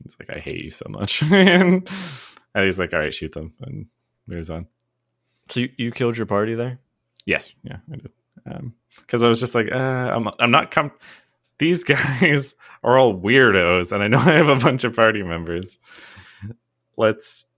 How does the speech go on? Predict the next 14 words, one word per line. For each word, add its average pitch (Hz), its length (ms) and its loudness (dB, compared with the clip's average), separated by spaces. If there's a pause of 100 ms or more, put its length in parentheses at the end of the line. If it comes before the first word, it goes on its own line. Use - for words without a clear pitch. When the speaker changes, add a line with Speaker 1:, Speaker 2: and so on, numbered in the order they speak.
(880)
Speaker 1:
let's - 200 -18
see 98 220 -6
what 92 160 -2
happens, 87 420 -8
I 76 100 -6
guess." 78 440 -14 (640)
The 110 100 2
other 151 160 2
option 143 240 -4
was 95 160 -6
more 90 260 -2
uncomfortable 85 520 -8
for - 180 -10
me, 110 240 -6